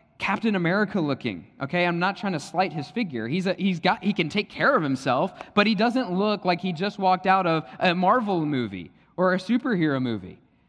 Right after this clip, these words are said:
He fits in. He could walk into your midst and our midst, and you guys would just think, "Oh, there's another guy.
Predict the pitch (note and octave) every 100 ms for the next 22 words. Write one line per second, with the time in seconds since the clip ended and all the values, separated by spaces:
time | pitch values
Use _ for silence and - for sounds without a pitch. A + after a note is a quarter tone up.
0 | _ _ - - A3+ G#3+ B3 C#4+ B3+ G#2+
1 | - _ _ _ _ _ A#3 B3+ C4+ G#3+
2 | G#3 G#3+ G#3 G3+ F#3 A#3 C#4 F3+ F#3+ G3+
3 | F#3+ B3+ A#3 F#3 F#3+ G#3 G#3+ B3 A3+ G3+
4 | F#3 G#3 C4 C#4 C4+ A3 A#3 A#3 D4+